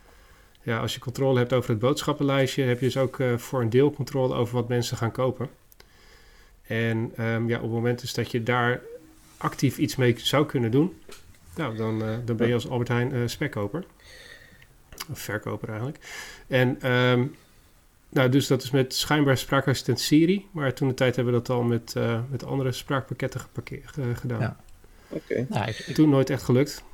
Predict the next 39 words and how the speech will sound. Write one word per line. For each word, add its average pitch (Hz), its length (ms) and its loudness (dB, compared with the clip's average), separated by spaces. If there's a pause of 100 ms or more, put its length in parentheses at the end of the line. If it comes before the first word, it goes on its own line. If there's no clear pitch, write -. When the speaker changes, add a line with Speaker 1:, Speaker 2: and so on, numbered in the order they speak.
(360)
Speaker 3:
ik - 120 -6
snap 147 220 -2
wel 104 160 -2
waarom 98 180 -2
Al-, 101 220 -4
Albert 101 200 -8
Heijn 113 140 -2
het - 20 -8
doet. 123 100 -6
Nou, 151 120 2
maar 139 100 0
ik 147 60 -6
kan 160 100 0
me 143 60 2
voorstellen 127 340 12
dat 107 100 10
ze - 100 8
dan, 110 380 2
eh, 104 680 -4
dat 113 180 -6
ze 110 120 -8
toen 135 200 2
gewoon 95 220 -2
te 110 100 -8
vroeg 127 200 -2
waren. 95 420 -4
Wanneer 123 180 0
was 170 140 0
dat, 180 100 -8
zei 180 140 -4
je? 175 60 -4
Tweeduizend 147 380 -2
vijf? 208 240 -4 (1300)
Speaker 1:
Ja, 160 140 -4 (240)
Speaker 3:
Ja. - 260 -4
Speaker 1:
zoiets. - 320 -4
Speaker 3:
En, 120 200 -2
en, 117 440 -4 (160)
eh, 123 40 -12